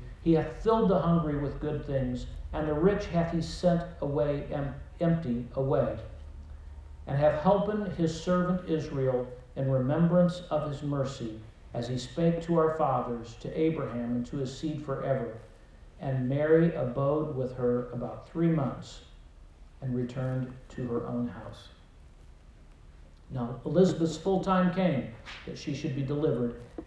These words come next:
and she brought forth a son. So we see that Mary stayed just about until the delivery.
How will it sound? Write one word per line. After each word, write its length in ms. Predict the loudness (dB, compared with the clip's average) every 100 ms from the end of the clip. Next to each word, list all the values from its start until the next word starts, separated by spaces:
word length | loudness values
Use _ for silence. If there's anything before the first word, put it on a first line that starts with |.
| -12
and 140 | -10
she 120 | -6 -4
brought 380 | 0 0 -2
forth 280 | -4 -4 -4
a 60 | -8
son. 400 | -8 -8 -8 -10 -14 -18 -18 -12 -8 -8
So 140 | 2 6
we 100 | 8
see 160 | 6
that 160 | 4 4
Mary 260 | 6 8 8
stayed 460 | 6 8 10 10 4 0 -2 -2 0
just 220 | 2 4
about 600 | 6 8 8 6 4 -2 -10 -8 0
until 540 | 2 2 4 6 4
the 120 | 2
delivery. 480 | 0 2 2 0 -4